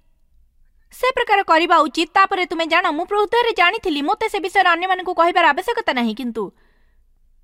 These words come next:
ପ୍ରଥମ ବ୍ୟକ୍ତି ଜଣଙ୍କୁ ମୁଁ ଦେଖିଲି, ମୋତେ ସେମାନଙ୍କୁ କହିବାକୁ ପଡ଼ିଥିଲା। ଯେଉଁ ସମୟରେ ମୁଁ ତାହା କଲି, ତାହା ଜାଣନ୍ତି, ନିଶ୍ଚୟ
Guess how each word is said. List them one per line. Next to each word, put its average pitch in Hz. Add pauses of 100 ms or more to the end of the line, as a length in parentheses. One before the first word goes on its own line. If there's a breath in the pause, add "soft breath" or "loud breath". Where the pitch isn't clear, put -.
(1000)
ପ୍ରଥମ 392 (100)
ବ୍ୟକ୍ତି 330
ଜଣଙ୍କୁ 320 (1040 soft breath)
ମୁଁ 349
ଦେଖିଲି, 440
ମୋତେ 349
ସେମାନଙ୍କୁ 359
କହିବାକୁ 349
ପଡ଼ିଥିଲା। 254
ଯେଉଁ 370
ସମୟରେ 262 (240 loud breath)
ମୁଁ 330
ତାହା 403
କଲି, 285
ତାହା 370
ଜାଣନ୍ତି, 403 (260 loud breath)
ନିଶ୍ଚୟ 415